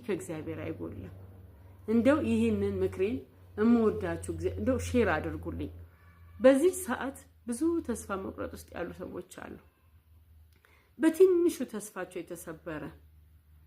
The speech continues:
በትንሹ ምርኩዛቸው የወደቀባቸው አሉ። እባካችሁ ሼር አድርጉላቸው። እግዚአብሔር እኮ እንኳን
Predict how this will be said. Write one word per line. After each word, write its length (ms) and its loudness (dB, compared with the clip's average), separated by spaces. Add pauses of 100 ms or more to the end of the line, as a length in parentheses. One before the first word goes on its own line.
በትንሹ 800 4 (200)
ምርኩዛቸው 720 -4
የወደቀባቸው 840 -10
አሉ። 180 -12 (640)
እባካችሁ 500 -4
ሼር 260 -10
አድርጉላቸው። 720 -10 (440)
እግዚአብሔር 420 2
እኮ 180 -6 (560)
እንኳን 380 -2